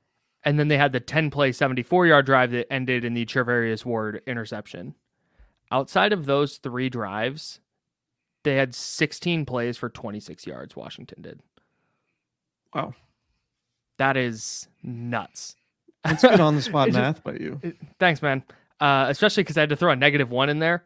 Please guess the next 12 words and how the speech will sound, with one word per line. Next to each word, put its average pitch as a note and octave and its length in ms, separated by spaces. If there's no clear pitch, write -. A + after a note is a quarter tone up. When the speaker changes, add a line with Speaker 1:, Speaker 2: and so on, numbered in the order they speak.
Speaker 1:
<sighs> - 60
That's, - 440
that's B2+ 140
hard A2 240
for A2+ 80
me. G2+ 180
Um, B2+ 580
no, G3+ 260
I, D#3+ 280
I F3 60
just, F3 360
I D#3+ 420